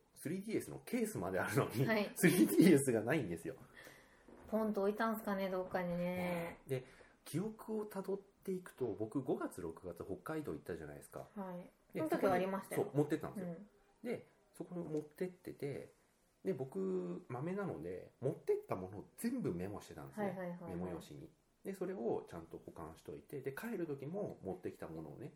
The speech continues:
Speaker 1: ちゃんと返せてるかどうかっていうのをチェン-、全部チェックして、段ボールの中に入れてチェック、段ボールの中に入れてチェックってやって、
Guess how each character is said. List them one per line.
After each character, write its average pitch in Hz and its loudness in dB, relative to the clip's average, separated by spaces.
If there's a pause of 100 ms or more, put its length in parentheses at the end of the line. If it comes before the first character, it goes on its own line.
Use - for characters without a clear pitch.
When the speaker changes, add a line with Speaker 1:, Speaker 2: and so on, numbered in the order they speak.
Speaker 1:
ち - -20
ゃ 82 -8
ん 69 -10
と - -14
返 98 -10
せ - -16
て 82 -10
る - -8
か - -8
ど 92 -6
う 87 -10
か - -18
っ - -20
て 90 -8
い 82 -4
う 78 -10
の 69 -10
を - -10
チ 139 -8
ェ - -6
ン-、 - -8 (400)
全 143 -4
部 139 -12
チ 208 -8
ェ - -4
ッ 214 -12
ク 185 -10
し - -16
て、 233 -8 (300)
段 95 -8
ボ 92 -4
ー 87 -6
ル 85 -6
の 82 -10
中 80 -12
に 78 -12
入 78 -10
れ 85 -10
て - -18
チ - -12
ェ - -10
ッ - -12
ク、 - -20
段 92 -12
ボ 87 -4
ー - -4
ル 82 -4
の 80 -8
中 80 -10
に 78 -12
入 80 -10
れ 78 -10
て 78 -20
チ - -16
ェ - -12
ッ - -20
ク - -14
っ - -20
て - -10
や 95 -8
っ - -16 (200)
て、 240 -6